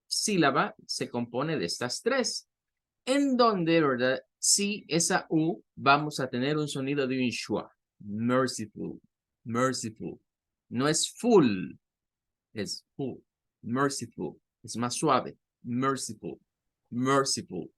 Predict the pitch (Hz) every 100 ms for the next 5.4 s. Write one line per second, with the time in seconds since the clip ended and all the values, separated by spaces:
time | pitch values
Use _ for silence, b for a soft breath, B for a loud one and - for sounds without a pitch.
0 | _ _ _ _ _ _ 117 113 151 196
1 | 196 185 - 151 170 - 190 196 190 190
2 | 190 165 127 - _ _ _ - - 135
3 | 156 175 185 208 208 - 127 131 139 156
4 | 196 - _ - - 165 160 - _ _
5 | - 131 98